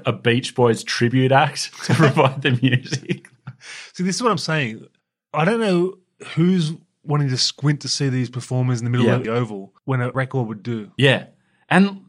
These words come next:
Speaker 1: like, get the Beach Boys tribute act and you're gonna get the same level of crowd engagement as you do by paying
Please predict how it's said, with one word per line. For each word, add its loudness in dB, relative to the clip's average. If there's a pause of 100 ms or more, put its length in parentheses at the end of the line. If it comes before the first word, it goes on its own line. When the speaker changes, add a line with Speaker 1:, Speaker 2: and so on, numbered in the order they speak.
(160)
Speaker 1:
like, -8
get 2
the -2
Beach 0
Boys 4
tribute -2
act 0 (260)
and 4
you're 2
gonna 4
get 0
the -4
same 2
level 4
of -4
crowd 0
engagement -4 (480)
as 2
you 0
do 4
by 0
paying -2